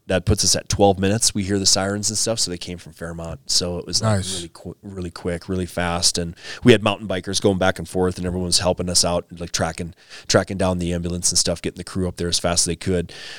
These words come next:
Speaker 1: Um, but it's like, <clears throat> you know, as we're talking and stuff, and, you know, you got a son in your arms, and he's crying to you. He's like, "Dad, I don't wanna die. I don't
Speaker 2: Right.
Speaker 1: wanna die." Like,
Speaker 2: Yeah.
Speaker 1: so it's like you've got this, like, this, <sighs>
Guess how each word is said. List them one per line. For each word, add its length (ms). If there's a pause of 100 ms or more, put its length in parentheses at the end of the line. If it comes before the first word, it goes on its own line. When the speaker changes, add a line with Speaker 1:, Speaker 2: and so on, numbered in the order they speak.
(120)
Speaker 1:
Um, 300 (140)
but 240
it's 200
like, 320
<clears throat> 60
you 280
know, 100
as 160
we're 80
talking 360
and 120
stuff, 320
and, 260
you 100
know, 140
you 220
got 160
a 80
son 260
in 80
your 160
arms, 320
and 80
he's 100
crying 340
to 60
you. 60
He's 160
like, 140
"Dad, 180
I 40
don't 100
wanna 160
die. 500
I 40
don't 80
Speaker 2:
Right. 80
Speaker 1:
wanna 120
die." 560
Like, 300 (640)
Speaker 2:
Yeah. 160
Speaker 1:
so 240
it's 180
like 220
you've 280
got 220
this, 320
like, 300 (760)
this, 540
<sighs> 40